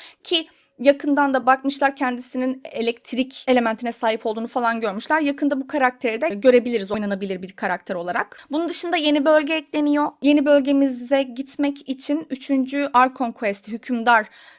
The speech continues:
görevini tamamlamış olmanız gerekiyormuş. Yine haritada bir teleport noktası açılacakmış. Oradan da daha rahat bir şekilde gidebilecekmişiz bu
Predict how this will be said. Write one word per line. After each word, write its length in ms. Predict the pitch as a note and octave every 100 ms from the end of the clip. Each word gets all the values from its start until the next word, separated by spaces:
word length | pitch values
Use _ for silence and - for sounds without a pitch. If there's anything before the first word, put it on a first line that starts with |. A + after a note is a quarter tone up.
| -
görevini 460 | A#3 A3+ A3 B3+
tamamlamış 640 | C#4 D#4 B3+ B3 A#3 B3 -
olmanız 380 | G3+ G3 G3
gerekiyormuş. 640 | G3+ G3+ G3+ G3+ G3+ F#4+ - _ _ _
Yine 240 | E4 D4
haritada 520 | D#4 D4 C#4+ C4 B3
bir 240 | B3+ C#4+ -
teleport 460 | D4 C4 C4+ B3
noktası 460 | A#3+ G#3+ - G3 -
açılacakmış. 680 | - - G#3+ G3 G3 C#4+ C#4+
Oradan 260 | G#3 F3
da 100 | B3
daha 200 | A#3+ A3+
rahat 240 | G#3+ F#3 F#3+
bir 60 |
şekilde 460 | G#3 F#3+ G3 G#3+ E4+ - - _
gidebilecekmişiz 920 | C#4 C4 A3+ A3 A#3+ A#3 G3+ - F3+ -
bu 180 | G3+ G3